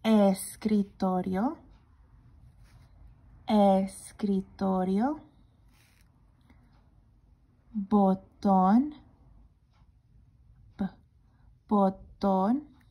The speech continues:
¿Qué es esto? Bebé.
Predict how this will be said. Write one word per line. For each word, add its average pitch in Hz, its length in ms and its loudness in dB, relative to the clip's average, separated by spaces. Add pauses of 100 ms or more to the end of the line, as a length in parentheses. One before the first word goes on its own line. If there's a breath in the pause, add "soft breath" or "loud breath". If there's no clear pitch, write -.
(1080)
¿Qué 320 160 -4
es - 200 -12
esto? - 560 -12 (2250)
Bebé. 196 880 0